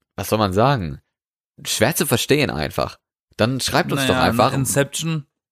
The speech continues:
Speaker 1: Fra-, schreibt uns einfach mal, wie ihr den so verstanden habt und wie ihr den so gesehen habt. Zum Beispiel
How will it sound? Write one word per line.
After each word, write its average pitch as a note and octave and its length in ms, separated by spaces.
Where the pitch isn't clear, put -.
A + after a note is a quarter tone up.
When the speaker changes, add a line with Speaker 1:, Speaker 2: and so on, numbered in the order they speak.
Speaker 1:
Fra-, C3 260
schreibt D#3+ 260
uns D#3+ 120
einfach D3 280
mal, B2 280
wie B2 80
ihr B2+ 200
den F2+ 160
so C#2+ 120
verstanden E2 500
habt D2 200
und - 300
wie F2 180
ihr F#2+ 140
den D#2 160
so C#2+ 120
gesehen C#2+ 320
habt. - 200
Zum E3 140
Beispiel G#3+ 400